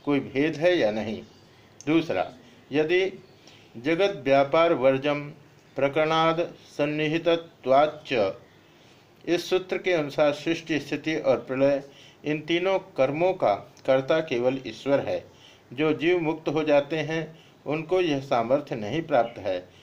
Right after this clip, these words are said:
लेकिन अतिरिक्त सभी दैवी शक्तियाँ प्राप्त हो जाती हैं। इस सूत्र के अनुसार किसी को पूर्ण ईश्वरत्व प्राप्त नहीं होता, तो निर्वाण का वास्तव में क्या अर्थ है?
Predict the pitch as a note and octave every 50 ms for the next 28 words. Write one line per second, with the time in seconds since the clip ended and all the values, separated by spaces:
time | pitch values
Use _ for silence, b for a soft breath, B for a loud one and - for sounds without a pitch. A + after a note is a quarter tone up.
0 | b b - B2+ C#3 C3+ C#3 D#3+ D#3 D3 - F3+ E3+ - D#3 E3+ F3+ F3 - E3+
1 | - - C#3 B2+ D3 F3+ F3+ - C#3+ C#3+ D3+ D3 C#3+ C#3 C#3 - C3 B2+ - -
2 | C3+ C#3+ D#3 D3+ - A#2 A2+ A#2 - - - A#2 B2 A2 A2 G#2+ G#2+ G#2+ A2 G#2
3 | G2 F#2+ F#2+ F2+ E2+ - B B B B B B B B B B - E3+ F#3+ F#3
4 | - - F#3 F3+ - G3 F#3 F#3 F#3 F3 - - C#3+ C3+ B2+ - C#3 C3 C3+ C#3
5 | C#3+ D3+ B B B B B B B - E3 D#3 - G3+ G3 G3 - F3+ C#3+ C3
6 | - - D#3 D#3 D#3+ E3 E3 - D3 C3+ - - C3+ C3 C#3 C3 - - - -
7 | - A2+ A2+ B2 B2 - C#3+ D3 D3 D3+ E3+ E3 C#3 B2 A2 A2 - F#2+ F2 -
8 | - B B B B B B - - D3 D#3 D#3+ D3+ C#3 C3+ C3+ C3 C#3+ D3+ D#3+
9 | F3 F3+ F3 F3+ E3 D#3 C3 A#2+ B2 B2+ B2+ - - E3 E3 E3+ E3 D#3+ D#3+ -
10 | D#3 C#3+ - - A2 A2 - - G#2 F#2 G2 F2+ E2